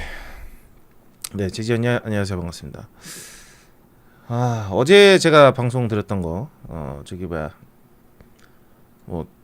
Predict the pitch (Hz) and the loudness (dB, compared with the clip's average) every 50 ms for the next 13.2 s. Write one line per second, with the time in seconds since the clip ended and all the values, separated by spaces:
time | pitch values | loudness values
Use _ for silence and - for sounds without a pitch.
0 | _ _ _ _ _ - - 180 196 196 190 185 185 185 - - 170 160 135 120 | _ _ _ _ _ -6 0 2 4 4 2 2 0 -8 -6 -4 -2 -2 -2 -2
1 | - - - 113 - - 175 170 160 - 160 139 139 123 117 117 104 107 107 110 | -4 -4 -12 -10 -4 -2 -2 0 2 0 0 2 2 2 2 2 2 0 2 4
2 | 120 117 107 92 92 92 87 90 - - - 196 196 202 202 185 175 156 139 139 | 4 4 4 4 0 -6 -10 -10 -8 -2 0 2 4 8 8 8 8 8 4 4
3 | 127 - 117 - - 139 131 123 - - - - - - - - 127 - 151 147 | 0 0 -8 -6 -2 0 0 0 -2 -6 -20 -20 -20 -18 -10 -8 -6 -2 0 0
4 | 143 131 143 131 120 110 110 110 110 110 104 104 95 101 117 139 135 127 90 92 | 2 4 4 4 6 6 6 4 4 2 2 0 2 2 0 -2 -4 -6 -8 -8
5 | 90 - - 113 117 123 123 113 117 117 113 107 110 107 104 120 143 165 185 185 | -8 -6 -6 -4 -2 -2 -2 0 0 0 2 2 0 -2 0 0 2 4 4 2
6 | 185 185 - - - - - - - - - - - 85 85 85 82 80 87 107 | 2 -4 -16 -20 -20 -20 -20 -20 -20 -20 -20 -14 -10 -8 -6 -6 -6 -4 -4 -2
7 | 113 139 143 139 127 131 - 135 143 160 165 160 - - 165 147 160 143 113 110 | -2 0 0 0 -2 0 4 6 8 10 8 8 6 2 2 4 6 6 6 6
8 | 117 117 110 110 101 98 92 80 78 85 - - - 90 95 98 - 120 139 160 | 4 2 4 4 4 4 2 0 -2 -6 -12 -8 -4 -2 -2 -2 -2 -2 2 6
9 | 175 180 185 185 185 - - - _ _ _ - - - 107 - - 127 113 113 | 6 6 6 4 0 -14 -20 -20 _ _ _ -20 -20 -20 -14 -6 -4 -2 0 0
10 | 110 104 123 139 139 135 113 101 92 - 104 98 113 131 151 147 - _ - 147 | 0 0 0 -2 -2 -2 -4 -4 -4 -4 -4 -2 -2 -2 -4 -6 -8 _ -10 -8
11 | - 143 123 92 82 71 - _ _ _ _ _ _ _ _ _ _ _ _ _ | -6 -6 -6 -6 -6 -8 -10 _ _ _ _ _ _ _ _ _ _ _ _ _
12 | _ - _ _ _ _ _ _ _ _ _ _ - _ _ - _ _ _ _ | _ -20 _ _ _ _ _ _ _ _ _ _ -20 _ _ -20 _ _ _ _
13 | - - - - | -20 -20 -20 -20